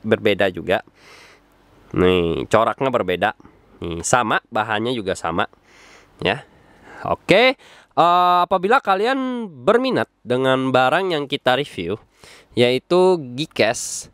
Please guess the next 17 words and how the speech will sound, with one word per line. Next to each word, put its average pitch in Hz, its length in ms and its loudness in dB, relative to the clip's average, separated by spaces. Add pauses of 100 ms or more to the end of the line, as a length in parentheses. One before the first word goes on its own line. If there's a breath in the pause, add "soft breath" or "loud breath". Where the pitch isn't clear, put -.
Monte 185 540 0
Carlo 143 340 0
Series, 98 640 -4 (880 soft breath)
kalian 196 720 2
bisa 170 340 0
saja 190 400 2
langsung 269 720 -2
klik 320 240 -2
link 294 380 2
di 151 240 0
deskripsi 151 720 2
video 98 260 -2
ini. 139 300 4 (880 loud breath)
Oke, 277 320 4
saya 226 340 0
akhiri 254 460 0
review 208 320 -2